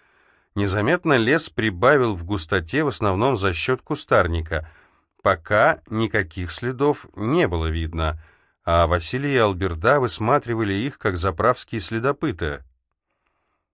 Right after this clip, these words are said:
"Кто-то там средь ветвей", — тихо произнес Василий,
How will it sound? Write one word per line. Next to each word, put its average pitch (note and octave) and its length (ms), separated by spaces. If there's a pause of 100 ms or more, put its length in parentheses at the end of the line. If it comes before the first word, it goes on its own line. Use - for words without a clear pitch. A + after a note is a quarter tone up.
(200)
"Кто-то G2+ 560 (160)
там G2+ 280
средь F#2 500
ветвей", — F#2+ 800
тихо F#2 320
произнес F2 640
Василий, G#2+ 580